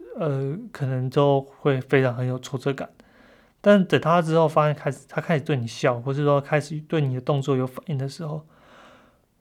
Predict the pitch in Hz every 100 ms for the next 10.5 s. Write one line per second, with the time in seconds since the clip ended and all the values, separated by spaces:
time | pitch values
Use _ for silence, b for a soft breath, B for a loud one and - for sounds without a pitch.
0 | _ 139 143 156 156 165 160 151 135 156
1 | 135 139 127 123 - _ _ _ _ -
2 | 151 - 139 147 143 139 131 123 127 127
3 | 143 156 156 - 175 156 - _ _ -
4 | 202 147 147 - 151 135 - 135 135 143
5 | - 165 - b b b b b b _
6 | 196 185 139 135 170 160 170 180 160 b
7 | b b b _ - 147 214 190 202 175
8 | - 131 147 147 143 127 127 - - 143
9 | 160 160 139 165 139 117 120 120 131 143
10 | 156 156 151 160 -